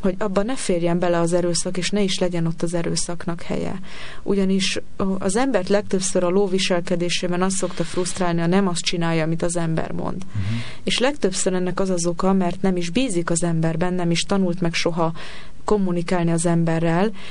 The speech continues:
Speaker 1: és félreértik egymást. Tehát ez
Speaker 2: Mhm.
Speaker 1: teljesen egy ilyen kommunikációs hiba. Ugye az ember erőszakkal reagál rá, és még inkább mélyíti azt a gödröt, idézőjelbe, amit már ugye,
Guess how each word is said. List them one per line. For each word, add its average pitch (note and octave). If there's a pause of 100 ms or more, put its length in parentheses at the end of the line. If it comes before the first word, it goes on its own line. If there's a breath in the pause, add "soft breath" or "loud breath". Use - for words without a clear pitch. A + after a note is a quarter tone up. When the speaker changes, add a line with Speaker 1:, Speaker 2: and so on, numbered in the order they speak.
(100)
Speaker 1:
és -
félreértik E3+
egymást. F3 (140)
Tehát G#3
ez F#3+
Speaker 2:
Mhm. A3+
Speaker 1:
teljesen F#3+
egy F3
ilyen F3+
kommunikációs F3
hiba. F#3+ (520 loud breath)
Ugye F#3+
az F#3
ember F#3
erőszakkal F3
reagál E3+
rá, F3+
és F#3
még A3+
inkább F3
mélyíti E3+
azt E3
a E3+
gödröt, E3+
idézőjelbe, E3+
amit E3+
már F3+
ugye, E3